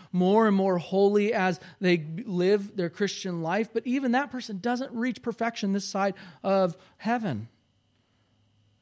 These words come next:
Jesus, uh, the Gospel of John, or Gospel, the author of the Gospel of John, when he writes his letter of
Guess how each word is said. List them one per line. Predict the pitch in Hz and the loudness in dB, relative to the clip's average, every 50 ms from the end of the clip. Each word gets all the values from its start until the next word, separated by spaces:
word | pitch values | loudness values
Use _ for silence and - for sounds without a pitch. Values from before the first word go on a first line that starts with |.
| - 160 | -14 -12
Jesus, | 147 156 196 226 240 226 214 247 - - | -6 -4 -2 -2 -2 -4 -6 -10 -8 -2
uh, | - 185 190 185 | 0 2 2 2
the | 175 185 | 0 0
Gospel | 170 208 214 220 - 233 202 | 0 2 2 2 2 -2 -2
of | |
John, | 175 156 202 214 214 - - | 0 0 0 -2 -2 -2 0
or | 226 196 190 185 185 - - _ 247 | 0 2 2 0 -2 -6 -16 _ -6
Gospel, | 196 208 208 214 208 - 220 214 - | 0 0 0 0 0 -2 -4 -4 -2
the | 202 180 180 170 165 - | -2 0 0 0 -2 0
author | - 202 220 254 247 240 226 | 2 2 2 4 2 2 0
of | 196 | 2
the | 196 | 4
Gospel | 202 202 196 - 202 | 2 2 2 2 0
of | 175 | 0
John, | 190 196 196 190 | 0 2 2 2
when | 185 175 | 2 0
he | 175 | 0
writes | 170 185 202 208 202 - | 2 2 2 2 2 -2
his | 214 190 175 | -6 -6 -2
letter | 190 196 196 190 180 | 0 0 2 2 2
of | 170 | 0